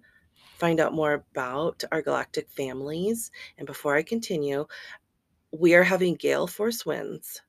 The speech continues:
no lie, here in <laughs> Reno, Nevada. So if you hear rattling, I'm so sorry. I'm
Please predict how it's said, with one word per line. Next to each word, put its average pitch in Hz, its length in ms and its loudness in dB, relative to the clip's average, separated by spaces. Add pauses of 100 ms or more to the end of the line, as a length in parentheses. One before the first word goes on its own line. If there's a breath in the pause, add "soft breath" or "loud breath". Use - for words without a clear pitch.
(380)
no 147 240 -2
lie, 175 340 -2
here 156 260 2
in 175 120 6
<laughs> - 0 -
Reno, 160 280 6
Nevada. 170 600 2 (300 loud breath)
So - 240 8
if 170 140 4
you 175 140 -2
hear 190 600 0 (360 soft breath)
rattling, 202 800 4
I'm 165 180 2
so 180 180 0
sorry. 185 480 2
I'm 151 180 0